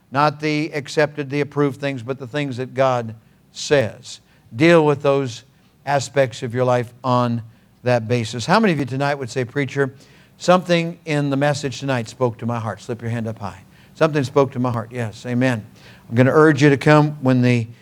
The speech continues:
invitation is given. If you don't know Jesus Christ as Savior,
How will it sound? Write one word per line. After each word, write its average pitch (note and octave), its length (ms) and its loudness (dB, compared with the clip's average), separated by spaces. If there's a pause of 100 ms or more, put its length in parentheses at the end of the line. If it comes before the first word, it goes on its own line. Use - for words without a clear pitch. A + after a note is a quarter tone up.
(180)
invitation B2 840 0 (260)
is A2 160 -4
given. D3+ 200 4
If C#3 120 -2
you D3 80 0
don't G3+ 160 4
know G3 80 4
Jesus D#3+ 440 -4
Christ D#3+ 380 0
as C3+ 100 -8
Savior, D3 440 -2